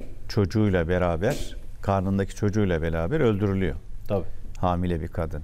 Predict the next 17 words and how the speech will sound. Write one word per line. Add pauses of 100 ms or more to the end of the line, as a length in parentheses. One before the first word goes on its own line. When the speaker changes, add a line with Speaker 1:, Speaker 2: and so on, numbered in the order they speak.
(680)
Speaker 1:
Hamile
olduğu
Speaker 2:
Bir
tane,
Speaker 1:
bilinerek.
Speaker 2:
bir
tane
değil,
birden
çok.
Speaker 1:
Birden
çok
Speaker 2:
Evet.
Speaker 1:
öldürülüyor. (540)
Biz
yani
onların